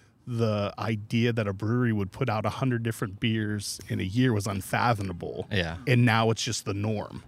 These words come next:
Speaker 2: Yeah, I think Flying Dog was the only one doing it in this, in, in Maryland. I think they were
Speaker 1: Ye-
Speaker 2: doing two or three beer, different beers a month. But
Speaker 1: Yeah,
Speaker 2: yeah.
Speaker 1: 'cause they had all those, uh, like, rarity,
Speaker 2: Mm-hmm.
Speaker 1: br-, brew house rarities
Speaker 2: Yeah.
Speaker 1: and stuff like that. So they've al-, yeah, they've always been doing the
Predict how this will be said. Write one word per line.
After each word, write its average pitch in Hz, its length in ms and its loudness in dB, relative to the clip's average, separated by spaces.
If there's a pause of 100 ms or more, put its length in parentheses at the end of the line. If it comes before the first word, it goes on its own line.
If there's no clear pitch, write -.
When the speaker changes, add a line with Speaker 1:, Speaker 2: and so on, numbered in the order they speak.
Speaker 2:
Yeah, 110 100 0
I 101 40 0
think 120 200 -4
Flying 113 400 -2
Dog 92 260 -2
was 87 160 -6
the 92 100 -4
only 92 180 -4
one 90 220 -4
doing 90 320 -4
it 95 220 -8
in 85 80 -12
this, 85 220 -10 (160)
in, 90 420 -8
in 87 160 -4
Maryland. 92 640 -4 (140)
I 87 40 -18
think 95 140 -10
they 101 120 -4
were 95 100 0
Speaker 1:
Ye- 110 60 -2
Speaker 2:
doing 92 260 -2
two - 180 -4
or 92 80 0
three 95 220 -2
beer, 92 420 -4
different 95 320 -6
beers 92 320 0
a 87 60 -6
month. 90 420 -4
But 107 200 2 (520)
Speaker 1:
Yeah, 151 300 8
Speaker 2:
yeah. 139 60 4
Speaker 1:
'cause 127 180 -4
they 143 100 6
had 139 160 6
all 117 160 4
those, 107 800 0
uh, 101 400 -2
like, - 320 -10 (880)
rarity, 107 920 2
Speaker 2:
Mm-hmm. 98 500 2
Speaker 1:
br-, 82 80 0
brew 123 320 2
house 104 320 -2
rarities 107 840 0
Speaker 2:
Yeah. 104 60 -2
Speaker 1:
and 98 460 -6
stuff - 340 -4
like 101 180 -8
that. 101 220 -2
So - 100 -4
they've 131 160 4
al-, 135 120 4
yeah, 113 200 2
they've 139 220 4
always 120 340 4
been 101 200 -4
doing 101 440 -2
the 95 360 -4